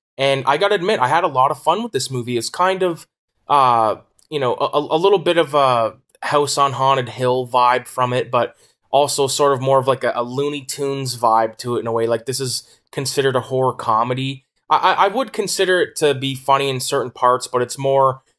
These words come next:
uh, creepy and eerie. But, uh, it, it's, it's one of those good Universal horror films to watch on, like, a cold night like it is tonight.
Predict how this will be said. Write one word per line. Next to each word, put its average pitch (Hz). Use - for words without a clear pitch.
uh, 120
creepy 127
and 120
eerie. 120
But, 117
uh, 113
it, -
it's, -
it's -
one 214
of 214
those 185
good 147
Universal 147
horror 135
films 139
to 131
watch 117
on, 120
like, 120
a -
cold 120
night 113
like 117
it 113
is 117
tonight. 113